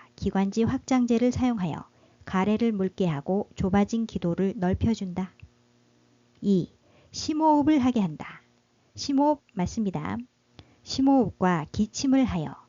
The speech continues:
기관지 내 가래를 배출한다. 삼, 수분 섭취를 제한한다.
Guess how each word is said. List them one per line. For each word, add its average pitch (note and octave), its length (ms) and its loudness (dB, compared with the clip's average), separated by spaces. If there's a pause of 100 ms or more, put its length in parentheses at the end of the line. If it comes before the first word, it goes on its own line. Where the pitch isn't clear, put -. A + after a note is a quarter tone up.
(280)
기관지 G#3 500 0
내 G3 160 2
가래를 E3+ 540 -2
배출한다. F#3+ 640 -4 (1200)
삼, A3+ 320 0 (320)
수분 C#4+ 400 0
섭취를 A3+ 520 2 (140)
제한한다. G3+ 600 0